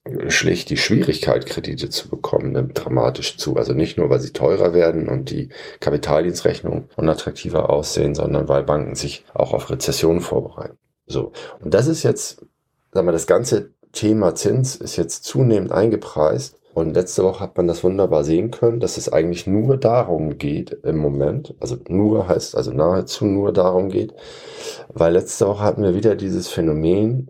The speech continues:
gute Nachrichten sind schlechte Nachrichten. Ja, wir hatten Ende der Woche, hatten wir, äh, die Arbeitsmarktdaten in den U S A und dann sind die doch tatsächlich zu gut ausgefallen und der Markt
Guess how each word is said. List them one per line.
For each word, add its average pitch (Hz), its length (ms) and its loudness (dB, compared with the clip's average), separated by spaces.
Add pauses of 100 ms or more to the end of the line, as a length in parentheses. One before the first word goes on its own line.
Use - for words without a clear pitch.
(120)
gute 107 260 0
Nachrichten 92 560 -2
sind 87 180 0
schlechte - 400 0
Nachrichten. - 540 -12 (100)
Ja, 87 240 2
wir 78 120 -2
hatten 76 240 -4
Ende 90 380 2 (180)
der 71 120 -4
Woche, 107 440 0 (840)
hatten 87 400 2
wir, 73 460 4
äh, 76 120 4
die 67 140 0
Arbeitsmarktdaten 107 920 2
in 95 80 -2
den 98 180 0
U 98 100 2
S 107 200 -4
A 110 340 2 (180)
und 85 80 0
dann 80 100 4
sind 107 240 2
die 120 200 0
doch 104 280 0 (240)
tatsächlich 104 640 0
zu - 180 0
gut 175 240 -2
ausgefallen 101 800 0
und 80 160 0
der 78 100 4
Markt 98 440 0